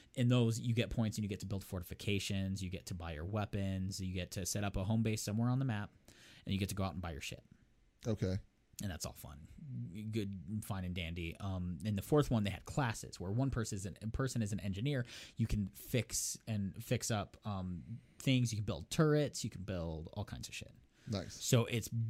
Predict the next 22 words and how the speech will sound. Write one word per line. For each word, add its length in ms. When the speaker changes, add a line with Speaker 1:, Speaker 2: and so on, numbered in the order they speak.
Speaker 1:
um, 340
definitely 340
grown 380
as 140
it's 100
gone 160
along, 480
and 160
it 80
gets 240
really 220
fun 240
the 80
further 220
you 120
go. 200
Five 300
was 180
a 80
step 560
in 160
the 180